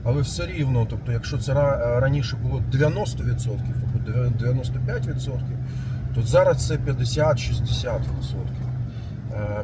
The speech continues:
питання ті самі. Е, це перше питання, це дуже глибоко, а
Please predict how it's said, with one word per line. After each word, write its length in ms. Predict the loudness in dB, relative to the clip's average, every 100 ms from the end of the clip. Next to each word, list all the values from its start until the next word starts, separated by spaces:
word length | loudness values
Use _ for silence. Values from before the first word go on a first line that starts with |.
| -6
питання 360 | 0 2 2
ті 140 | 0 -2
самі. 480 | -2 -2 0 -2 -4
Е, 720 | -6 -6 -4 -2 -2 -2 -4
це 180 | -4 -4 -2
перше 260 | -2 -2 -4
питання, 480 | -4 -2 -2 -2 -2
це 140 | -4
дуже 360 | -2 0 0 2
глибоко, 580 | 2 0 -2 -4 -4 -6 -6 -6 -6 -8 -8 -8 -8 -6 -6 -6 -6 -4
а 600 | -2 0 0 0 0